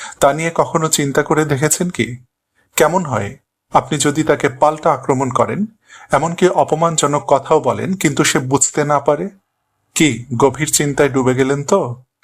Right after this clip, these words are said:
আপনি যদি একটু কৌশলী হন, তাহলে আপনি তাকে এমন কথা বলতে পারেন যাতে সে কথা বুঝতে পারে যে সে আপনাকে অপমান করে মারাত্মক ভুল করেছে।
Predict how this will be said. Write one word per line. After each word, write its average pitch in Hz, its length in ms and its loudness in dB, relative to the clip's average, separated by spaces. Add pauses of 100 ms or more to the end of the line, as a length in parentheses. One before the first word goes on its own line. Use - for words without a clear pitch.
(260)
আপনি - 240 0
যদি 190 200 0
একটু 196 200 2
কৌশলী 170 440 2
হন, 123 260 0
তাহলে 147 320 2
আপনি 160 260 0
তাকে 156 480 0
এমন 160 240 0
কথা 170 260 0
বলতে 131 300 0
পারেন 120 380 -2 (160)
যাতে 131 260 2
সে 147 240 2
কথা 147 240 0
বুঝতে 156 380 -2
পারে 110 320 -2
যে 135 200 2
সে 151 220 2
আপনাকে 151 360 0
অপমান 135 420 0
করে 113 240 0
মারাত্মক 131 440 0
ভুল 123 220 0
করেছে। - 640 -4